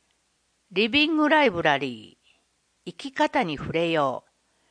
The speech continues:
一人一人の人生にはストーリーがある。時、ところ。三月二十二日金曜日、午後六時三十分から八時四十五分、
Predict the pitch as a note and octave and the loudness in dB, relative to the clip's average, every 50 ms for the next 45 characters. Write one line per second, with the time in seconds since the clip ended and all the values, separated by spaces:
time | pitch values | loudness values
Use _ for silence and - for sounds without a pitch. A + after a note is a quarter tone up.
0 | _ _ _ - - - A#3+ A#3 A3+ A#3 A3 - - A3 G#3 F#3+ F3+ D#3+ D3+ D#3 | _ _ _ -8 0 4 6 6 6 4 -2 -2 0 0 0 0 0 -2 -2 -2
1 | D#3+ G3 G#3 G3+ F#3 - - D#3+ D3+ D3 D3 C#3+ D3 C#3+ D#3 - - _ - D#4+ | -2 -2 -2 -2 -2 -4 -4 -4 -2 -2 -4 -2 -2 -2 -2 -4 -6 _ 2 4
2 | D4+ C#4 B3+ D#3+ D3 C#3 C3 B2+ B2 A#2+ A#2+ A#2 A2+ A2 - - _ _ _ _ | 6 6 4 2 0 -8 -10 -10 -12 -12 -12 -12 -14 -16 -18 -20 _ _ _ _
3 | _ _ _ _ _ _ _ _ _ _ _ _ _ _ _ _ _ _ _ _ | _ _ _ _ _ _ _ _ _ _ _ _ _ _ _ _ _ _ _ _
4 | _ _ _ _ - - F3 D#3+ - - - E3 - _ _ _ _ _ _ - | _ _ _ _ -4 -2 -2 -2 -4 -10 -14 -14 -14 _ _ _ _ _ _ -10
5 | - D#3 C#3+ - - E3+ E3+ F3 E3 - _ _ _ _ _ _ _ _ _ _ | -10 -10 -8 -6 -4 -4 -2 -2 -4 -8 _ _ _ _ _ _ _ _ _ _
6 | _ _ _ _ _ _ _ _ _ - - - D4+ E4 D#4 B3 F#3+ F3+ - - | _ _ _ _ _ _ _ _ _ -8 0 2 2 2 2 0 -2 -4 -6 -10
7 | D3+ E3 G3+ B3 B3+ G3 F3+ D3+ C#3 C3 B2+ C3+ C#3+ D3+ D#3 D#3+ D#3 - - C#3+ | -12 -8 -6 -6 -6 -6 -6 -8 -10 -10 -12 -12 -12 -10 -10 -12 -12 -14 -16 -16
8 | C#3+ - _ _ _ _ - - A3 A#3+ B3 A#3+ A#3+ A3+ G3 E3 C#3 B2 - - | -16 -16 _ _ _ _ -10 -6 -4 -2 -2 0 0 2 2 2 0 -2 -6 -20
9 | - _ _ _ _ _ _ _ _ _ _ _ _ _ G3+ F3 A3 B3 A#3+ A3 | -20 _ _ _ _ _ _ _ _ _ _ _ _ _ 0 4 4 4 6 6
10 | E3+ D3 C3+ D3+ E3 E3+ E3+ - C#4+ A#3 G#3 F3+ - - G3 F#3+ G#3+ A3 A3 G3+ | 2 2 2 -2 -4 -2 -2 -4 -4 -4 -4 -6 -6 -4 -4 -4 -4 -4 -6 -6
11 | A#3+ A#3+ A#3+ _ - - C#3+ C3 B2 - - A#2 B2 B2+ A#2+ - _ _ _ _ | -6 -8 -8 _ -14 -12 -12 -12 -12 -12 -12 -10 -8 -8 -10 -12 _ _ _ _
12 | _ _ _ _ _ _ - E3+ F#3 - - C4+ G#3+ G3 D#3+ D#3+ G#3 A#3+ C4+ B3 | _ _ _ _ _ _ -8 -8 -8 -6 -8 -8 -8 -6 -2 2 2 4 4 2
13 | A3 E3+ D3 C3 A#2+ A#2+ A2+ - - F3+ F3 - D3+ B2+ G#2 - | -2 -4 -8 -12 -12 -12 -8 -2 -2 0 0 -2 -8 -10 -12 -14